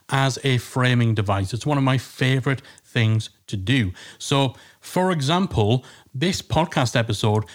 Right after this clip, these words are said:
actually stemmed from a conversation inside the Membership Academy community where someone was asking, "How do I drive traffic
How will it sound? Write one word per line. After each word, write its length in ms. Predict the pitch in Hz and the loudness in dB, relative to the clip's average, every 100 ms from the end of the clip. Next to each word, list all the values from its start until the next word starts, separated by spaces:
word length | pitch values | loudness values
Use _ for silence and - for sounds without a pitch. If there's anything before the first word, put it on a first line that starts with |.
| - - | -12 -4
actually 460 | 170 - - 196 | -4 -2 -2 -2
stemmed 600 | - - - 220 175 127 | -4 -6 -4 -2 0 -2
from 180 | - 147 | -2 -4
a 40 | |
conversation 880 | - 175 185 - - 117 110 - 131 - - | -4 -4 -4 -6 -2 0 0 0 -2 -4 -4
inside 580 | 156 180 - 135 123 | -2 -2 0 2 2
the 80 | 113 | 2
Membership 520 | 117 113 135 - 139 | 2 2 2 -2 -4
Academy 400 | - - 110 104 | -4 -2 0 0
community 840 | 101 - 110 214 220 135 123 113 - - - | -2 -2 0 0 0 0 0 0 -2 -10 -10
where 400 | 123 123 147 165 | -2 0 2 0
someone 380 | - - 143 143 | -4 -2 0 0
was 140 | 139 | 0
asking, 340 | 160 196 135 110 | -2 -4 -4 -6
"How 320 | - - 117 | -4 2 2
do 100 | 135 | 4
I 80 | 143 | 0
drive 320 | 131 131 135 | 2 0 0
traffic 440 | - 98 117 120 | -2 0 0 -2